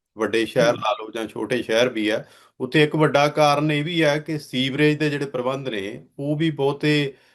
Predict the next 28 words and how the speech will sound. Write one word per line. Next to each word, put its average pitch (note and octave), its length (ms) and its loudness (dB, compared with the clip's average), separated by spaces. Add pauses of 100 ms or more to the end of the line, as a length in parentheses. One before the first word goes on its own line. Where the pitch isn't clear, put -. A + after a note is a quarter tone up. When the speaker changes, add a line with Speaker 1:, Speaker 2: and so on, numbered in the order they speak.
(180)
Speaker 1:
ਅਹ, A2+ 520 -4 (100)
ਕਹਿ B2 140 4
ਲਓ, B2 340 2
Speaker 2:
ਬਿਲਕੁਲ। G#2+ 220 -8 (460)
Speaker 1:
ਹਾਂ, G#2+ 160 0
ਉਹ A2+ 240 -4
ਚੰਗੇ C#3+ 380 4
ਨਹੀਂ E3 140 6
ਹੈਗੇ। D3+ 340 0 (600)
ਔਰ A#2+ 180 -10 (460)
ਜਦੋਂ C#3 360 4
ਹੀ F#3 160 6
ਥੋੜ੍ਹਾ D#3+ 380 2
ਜਿਹਾ D#3+ 140 2
ਮੀਂਹ C#3+ 240 -4
ਪੈਂਦਾ, A#2+ 460 -4
ਖਾਸ A2+ 240 -4
ਕਰ A#2 180 -2
ਜਗਰਾਓਂ B2 440 0
'ਚ B2 80 -12
ਮੈਂ B2 300 -2 (180)
ਆਪਦਾ A2+ 380 -2
ਏਰੀਆ A2 360 -2
ਦੇਖਦੇ A2 460 -2
ਹਾਂ, B2 140 -4 (580)
ਤੇ D#3 160 2
ਇੱਕ D#3+ 160 -2
Speaker 2:
ਹੂੰ। E3+ 240 0